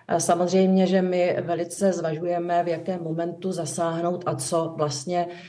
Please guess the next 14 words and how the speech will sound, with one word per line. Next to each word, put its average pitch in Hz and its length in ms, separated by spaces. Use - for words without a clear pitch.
eh, 160 320
nějakým 160 320
způsobem 180 420
kritizovat. 175 680
Eh, 165 300
máme 208 320
tady 214 200
sedmadvacet 202 640
států, 180 380
které 180 260
mají 175 260
sedmadvacet 185 840
unikátních 196 720
systémů, 175 760